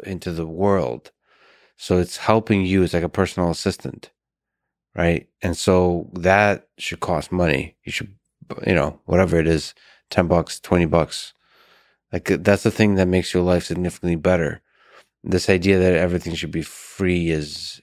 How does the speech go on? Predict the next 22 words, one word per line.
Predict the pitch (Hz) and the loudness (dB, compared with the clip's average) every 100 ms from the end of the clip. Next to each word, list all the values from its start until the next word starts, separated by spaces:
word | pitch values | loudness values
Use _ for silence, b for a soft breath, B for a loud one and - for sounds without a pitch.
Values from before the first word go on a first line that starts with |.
| - | -14
is, | 78 - - _ b b b b - | -12 -12 -18 _ b b b b -6
like, | 90 - | -6 -2
it | 107 | -2
should | - 107 | 4 4
actually | 101 - 95 | 4 2 0
help | 87 90 80 | 0 -2 -2
educate | 85 82 - 87 - | -6 -6 -4 -4 -4
you. | 82 80 80 - | -6 -8 -10 -16
It | - | -20
should | - | -20
talk | - 73 - | -8 -8 -8
shit | - 78 | -6 -6
about | 78 - - | -6 -8 -6
all | 67 | -6
the | 71 | -6
other | 73 | -8
companies | - 85 - 76 | -10 -10 -8 -8
that | 78 76 | -10 -10
do | 80 | -12
stuff | - 82 | -12 -16
for | - | -16
free. | 82 87 80 | -12 -8 -8